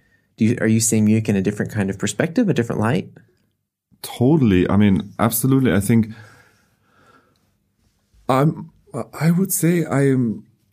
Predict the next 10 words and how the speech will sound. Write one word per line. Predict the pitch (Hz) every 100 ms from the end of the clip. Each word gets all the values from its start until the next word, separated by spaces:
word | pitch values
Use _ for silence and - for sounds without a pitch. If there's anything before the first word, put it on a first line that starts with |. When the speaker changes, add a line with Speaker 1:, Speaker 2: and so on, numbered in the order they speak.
| _ _ -
Speaker 2:
I'm | 139 135
always | 123 147
trying | - 151 160
to | 160
see | -
the | 139
bright | - 127 147
side | 165
of | 156
things. | 160 165 170 170